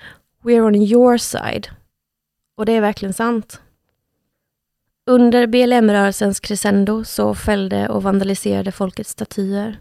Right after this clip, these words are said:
slavhandlare och kolonisatörer. De brände biblar och flaggor. De fällde överbyggnaden som legitimerar den ekonomiska basen.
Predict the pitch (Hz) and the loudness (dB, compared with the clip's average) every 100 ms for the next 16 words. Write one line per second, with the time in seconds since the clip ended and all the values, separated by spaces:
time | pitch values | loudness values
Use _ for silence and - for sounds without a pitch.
0 | _ - 247 220 202 202 202 202 196 220 | _ -4 0 2 2 0 0 -2 -2 -6
1 | - 202 202 196 - 208 220 226 214 - | -4 -2 -2 -4 -8 -8 -6 -8 -12 -18
2 | _ _ _ _ _ _ 214 202 196 202 | _ _ _ _ _ _ -2 0 2 0
3 | 190 185 196 196 - - - - 208 208 | 0 0 -2 -2 -6 -6 -10 -10 -10 -8
4 | - - 202 _ _ _ - 208 - 233 | -10 -12 -14 _ _ _ -8 -6 -2 -2
5 | 202 202 226 214 185 190 185 - 202 226 | -2 -2 0 0 -2 -6 -6 -6 -4 -2
6 | 240 - 214 208 202 - 214 196 180 185 | -4 -4 -2 0 -2 -2 -2 0 -2 -4
7 | 190 - 196 202 - 202 202 208 - 214 | -6 -4 -6 -6 -10 -8 -8 -8 -8 -8